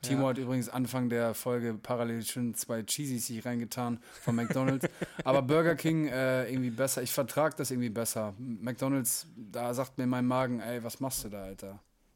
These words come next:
Speaker 2: Und, äh, was man sagen muss, dass Burger King auch mittlerweile ein richtig gutes vegetarisches und sogar veganes, äh, Angebot. Warte, Timo hat uns hier kurz reingeschrieben,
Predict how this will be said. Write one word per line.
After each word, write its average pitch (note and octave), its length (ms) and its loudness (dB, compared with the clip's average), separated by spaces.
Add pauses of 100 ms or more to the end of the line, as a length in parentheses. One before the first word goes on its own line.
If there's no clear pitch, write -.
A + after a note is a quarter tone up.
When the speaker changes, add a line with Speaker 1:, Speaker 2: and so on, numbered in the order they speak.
(100)
Speaker 2:
Und, E3 240 4
äh, F#3 120 0
was F#3 200 6
man A3+ 180 4
sagen F3 300 4
muss, F#3 240 2
dass D#3+ 360 2
Burger F3+ 300 6
King F3 240 0
auch C#3+ 180 0
mittlerweile D3+ 400 2
ein C#3 60 0
richtig D#3 340 -2
gutes C3+ 480 -4
vegetarisches C#3 640 -2
und B2+ 60 -6
sogar B2 260 0
veganes, B2 580 0 (400)
äh, A#2 400 2 (360)
Angebot. A#2+ 1400 -2 (1400)
Warte, C3+ 460 2
Timo F#3+ 220 4
hat G3+ 100 6
uns F3+ 100 -2
hier F#3+ 80 -4
kurz E3 160 0
reingeschrieben, F3 520 0